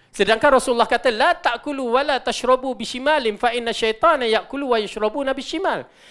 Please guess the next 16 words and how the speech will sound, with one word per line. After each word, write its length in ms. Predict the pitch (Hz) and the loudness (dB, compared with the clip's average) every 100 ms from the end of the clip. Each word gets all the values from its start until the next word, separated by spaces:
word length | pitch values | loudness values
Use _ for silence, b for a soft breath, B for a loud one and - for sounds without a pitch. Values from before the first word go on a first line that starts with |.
| b | b
Jangan 400 | 170 220 277 339 | 0 2 2 -4
kamu 320 | 254 233 233 214 | 0 0 2 -2
minum 400 | 285 320 285 - | -2 -2 -2 -2
tangan 320 | 220 220 208 | -4 -4 -6
kiri 240 | 247 277 | -8 -6
dan 240 | 254 226 220 | -2 -2 -2
makan 400 | 269 - 277 240 | -6 -2 -4 -2
tangan 240 | 254 262 | -4 -4
kiri. 560 | 247 339 320 269 135 - | -6 -6 -4 -6 -8 -4
Kenapa? 480 | 220 208 220 277 | 0 0 0 -2
Syaitan 560 | 285 - 208 208 349 339 | -4 -2 -2 0 0 0
makan 400 | 214 311 277 254 | -4 -2 -4 -2
dan 80 | 226 | -4
minum 320 | 247 294 269 | -2 -4 -4
tangan 320 | 277 285 285 | -4 -4 -4
kiri. 400 | - 381 285 135 | -2 -2 -2 -6